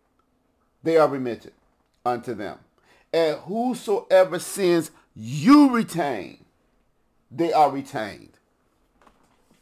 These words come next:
Who does Jesus give the authority to forgive sin to? The church. To the sons of God. So this is why, if we're called to be like him,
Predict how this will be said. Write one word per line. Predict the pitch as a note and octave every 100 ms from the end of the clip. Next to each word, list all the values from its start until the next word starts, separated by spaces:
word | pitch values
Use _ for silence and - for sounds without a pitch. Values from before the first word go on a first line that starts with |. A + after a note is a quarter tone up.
| _ _ _ _ _ _ _ -
Who | B3+
does | A3 F3+
Jesus | A#2+ D#3 D3 C3
give | - C3 G#2+
the | B2+
authority | A#2 A#2+ A2 G#2 G2+ F#2+ -
to | -
forgive | A2 G2 F#2+ F#2+
sin | - F#2 F#2
to? | F#2+ A2 - _ _ _ _ _ _ _ _ - _ _ _ _ _ _ _
The | -
church. | D4 C4+ - _ _ _ _ _ _ _ _ _ -
To | D3
the | D3+
sons | D3+ C#3 C3
of |
God. | B2+ A2 D2+ - _ _ _ - -
So | -
this | F3+ G#3 C#4+
is | G#3 A#2
why, | A2 F#2+ - - _ - _
if | F3+ F3
we're | G3 G#3+
called | - F3 E3 D#3
to | A#2+
be | A#2 G#2
like | F2 F2+ G#2 D#3+ F#3 -
him, | C3 F2